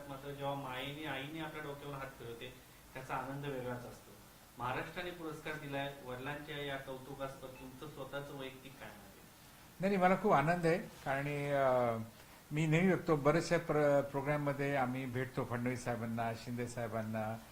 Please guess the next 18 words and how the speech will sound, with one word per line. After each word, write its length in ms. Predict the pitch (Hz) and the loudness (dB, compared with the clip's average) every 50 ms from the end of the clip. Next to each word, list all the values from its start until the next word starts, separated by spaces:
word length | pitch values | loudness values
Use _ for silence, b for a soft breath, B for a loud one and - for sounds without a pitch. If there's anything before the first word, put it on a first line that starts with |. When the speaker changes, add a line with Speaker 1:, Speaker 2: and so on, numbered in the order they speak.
| B B B B B - | B B B B B 2
Speaker 2:
पवार 240 | 135 131 135 143 147 | 4 6 6 6 4
साहेबांना 480 | 139 - 127 120 107 113 113 110 113 113 | 4 2 0 2 2 2 0 2 2 0
आम्ही 200 | 110 110 123 120 - - - | 0 0 -4 -6 -6 -8 -10
भेटतो 680 | 151 127 123 120 127 143 143 - 180 147 110 95 - - - - - - | -8 -8 -4 -2 -2 -2 0 2 2 2 2 0 -4 -12 -18 -18 -14 -8
आणि 480 | 123 123 120 131 135 139 139 139 139 135 B B B B B - | -4 -2 -2 -2 -2 -2 -2 -2 -2 -4 B B B B B 2
त्यांना 180 | 151 156 180 170 - | 4 4 4 4 4
खूप 120 | 196 185 | 4 4
रिस्पेक्ट 480 | 160 151 143 - - 190 185 185 - 175 | 4 4 2 2 4 2 2 4 4 4
आहे. 100 | 156 156 | 4 4
आणि 540 | 180 175 151 151 151 151 156 156 156 156 151 - - B B B B B B B - - - - | 4 2 0 0 2 2 4 4 4 4 2 0 -4 B B B B B B B -20 -8 -2 2
ते 300 | 156 156 160 156 156 151 151 135 135 | 4 6 6 6 4 4 2 0 0
मागच्या 340 | 143 143 139 - - 165 151 | 4 4 4 4 4 2 2
तीन 240 | 151 151 160 160 156 | 4 4 2 2 2
चार 180 | 156 175 170 | 4 4 6
वर्षापासून 680 | 165 165 151 - 165 160 143 156 151 156 - 160 151 156 | 6 6 4 6 4 4 4 4 0 2 2 2 2 2
आमची 260 | 147 143 131 - 151 | 2 2 0 -2 -2
भेट 240 | 143 131 139 147 - | 2 2 2 2 4
होते, 480 | 135 143 143 - 151 143 143 147 143 | 2 0 0 0 0 0 0 0 -2